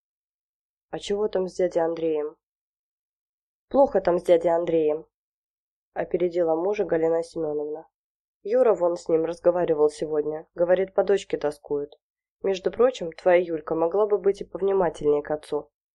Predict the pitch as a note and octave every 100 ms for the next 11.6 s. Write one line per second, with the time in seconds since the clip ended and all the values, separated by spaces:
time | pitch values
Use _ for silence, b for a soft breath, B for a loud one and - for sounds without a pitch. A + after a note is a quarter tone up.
0 | _ F3 F3 F#3 A#3+ A3 G3 - F#3 F3
1 | F3+ E3 E3+ E3+ F3 E3 D3+ E3 D#3 F3+
2 | D#3+ C#3+ C3+ - - _ _ _ _ _
3 | _ _ _ - F3 E3 E3+ D#3+ G#3 G#3
4 | E3 E3+ E3+ F3 F3+ G3 - F3+ D3+ D3
5 | D3 - F3 E3 D3+ - F3+ A3 - D#3+
6 | D#3+ D#3+ E3 - D#3 D#3+ - - - D3
7 | D3 D#3 _ _ _ _ _ _ _ F3
8 | G3 C#4 A3 F3 - G3 F3+ C4+ A3 E3+
9 | D#3 D3 - _ _ - F#3+ F#3+ A3 A3+
10 | E3+ E3+ D#3+ - E3 - F#3+ G3 F#3 F#3
11 | - E3+ D#3+ D3+ - D3+